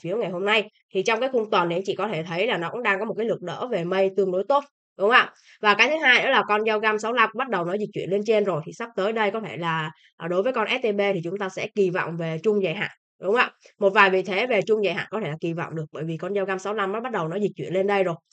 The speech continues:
một cái vùng nền mới trên này. Còn về trong khung tháng thì nó có, đang có một cái vùng hỗ trợ rất tốt anh chị nhá. Ờ, một cái vùng mây lớn ở đây. Anh chị nhá, một cái vùng mây lớn ở đây. Và đây sẽ là cái vùng hỗ trợ rất tốt đối với con S T B.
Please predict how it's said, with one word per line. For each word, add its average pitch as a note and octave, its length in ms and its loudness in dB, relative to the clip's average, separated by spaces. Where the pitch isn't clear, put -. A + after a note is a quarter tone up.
một F3 180 -6
cái G3+ 80 0
vùng E3+ 180 0
nền E3 180 -4
mới E3+ 140 -2
trên A3 140 0
này. F3+ 120 2
Còn G#3+ 200 6
về G#3 180 6
trong A3+ 220 2
khung A#3 180 4
tháng A#3 320 4
thì F#3 280 8
nó F#3 240 2
có, B3+ 80 -6
đang A3+ 200 2
có B3+ 60 0
một A3 60 0
cái A3+ 100 -2
vùng F#3 180 2
hỗ E3+ 120 -2
trợ F3+ 220 0
rất C4+ 240 0
tốt E4 200 6
anh A#3+ 120 -2
chị F#3+ 80 -12
nhá. G#3 180 0
Ờ, G3+ 140 2
một G#3+ 120 8
cái C#4+ 140 6
vùng G#3 180 8
mây A#3+ 160 10
lớn A3+ 180 8
ở A#3 100 4
đây. G3+ 120 8
Anh G#3 80 -6
chị G#3 100 0
nhá, G#3+ 120 4
một A3 120 -4
cái A3+ 100 0
vùng F3+ 140 4
mây F#3 120 4
lớn F#3+ 180 2
ở A3+ 80 -2
đây. G3 160 2
Và F#3 120 4
đây A3+ 160 6
sẽ C4 80 2
là G#3 160 6
cái A3+ 80 -2
vùng F#3+ 160 2
hỗ F#3 160 2
trợ F#3 200 0
rất B3+ 180 0
tốt C#4 120 2
đối A3 100 0
với A#3+ 100 -4
con G#3+ 120 -2
S B3 180 -4
T G3+ 80 -2
B. G3 60 2